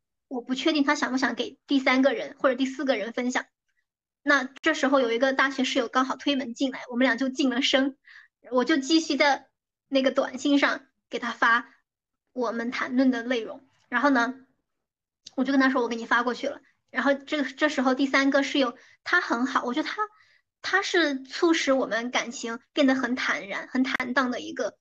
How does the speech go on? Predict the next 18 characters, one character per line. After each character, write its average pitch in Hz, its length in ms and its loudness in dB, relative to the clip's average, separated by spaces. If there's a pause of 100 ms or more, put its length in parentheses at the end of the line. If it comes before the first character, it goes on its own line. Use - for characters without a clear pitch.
(100)
关 277 260 2
键 247 240 0
人 202 180 -10
物。 233 140 -10
就 277 80 0
是 294 100 -4
他 294 160 0
会 294 140 0
说 285 260 2 (720)
，“那 311 160 -6
有 302 140 2
什 294 160 2
么 269 80 4
了， 233 260 0 (220)
有， 285 140 -2
有 277 180 -2
什 247 160 -2
么 247 320 -2